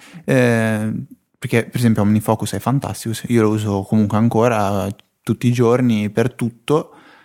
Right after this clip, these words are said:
però ripensando, io ho avuto la possibilità di, di averlo da loro e da recensire.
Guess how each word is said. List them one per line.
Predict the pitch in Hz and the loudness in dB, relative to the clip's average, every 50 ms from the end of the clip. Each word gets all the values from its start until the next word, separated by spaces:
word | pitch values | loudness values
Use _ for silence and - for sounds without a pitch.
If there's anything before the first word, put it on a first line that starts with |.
| _ _ _ _ _ _ _ _ _ _ _ _ _ | _ _ _ _ _ _ _ _ _ _ _ _ _
però | - 139 123 113 110 | 0 2 4 4 2
ripensando, | 107 107 - - 110 110 107 - 117 107 107 104 101 101 101 | 2 0 0 2 0 2 2 2 2 2 2 2 2 0 0
io | 107 120 | 2 2
ho | 123 | 2
avuto | 131 135 - | 2 4 2
la | 127 123 | 2 2
possibilità | - 127 - - 127 117 - 117 | 0 -2 -2 -2 -2 0 2 2
di, | 117 117 113 - - _ - | 2 2 0 -2 -12 _ -8
di | - 127 | -2 0
averlo | 113 110 120 120 110 101 104 101 101 101 95 101 - _ _ _ _ _ _ | 2 4 4 2 2 2 0 -2 -2 -2 -2 -2 -6 _ _ _ _ _ _
da | - 143 117 | -4 0 0
loro | 107 110 113 110 104 98 98 101 123 _ - | 2 4 4 2 2 0 -2 -4 -6 _ -6
e | - 110 107 | -2 -2 2
da | 104 107 | 2 2
recensire. | 107 107 - 110 107 - - 110 101 92 95 | 2 2 0 0 -2 0 0 0 0 0 -4